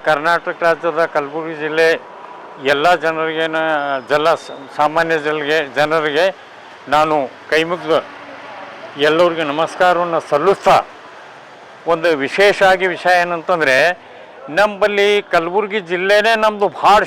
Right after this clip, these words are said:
ಶಾಂತಿವಾತಿ ದೇವರ ನಾಡಿದು. ನಮ್ಮ ದೇವರ ನಾಡಿನಲ್ಲಿ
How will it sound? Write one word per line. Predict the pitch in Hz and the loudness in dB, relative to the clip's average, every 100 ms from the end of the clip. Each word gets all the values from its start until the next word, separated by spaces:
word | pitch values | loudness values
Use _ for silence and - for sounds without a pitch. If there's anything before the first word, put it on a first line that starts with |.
| - | 0
ಶಾಂತಿವಾತಿ | 170 190 185 214 208 180 156 | 2 2 2 2 4 2 0
ದೇವರ | 131 180 233 240 | 4 6 6 6
ನಾಡಿದು. | 247 233 190 143 - - - - - - 185 | 6 4 4 0 -4 -18 -20 -20 -20 -6 -2
ನಮ್ಮ | 185 | 0
ದೇವರ | 156 180 220 240 | 4 6 6 6
ನಾಡಿನಲ್ಲಿ | 220 220 226 226 220 175 165 208 | 4 4 4 2 4 4 4 2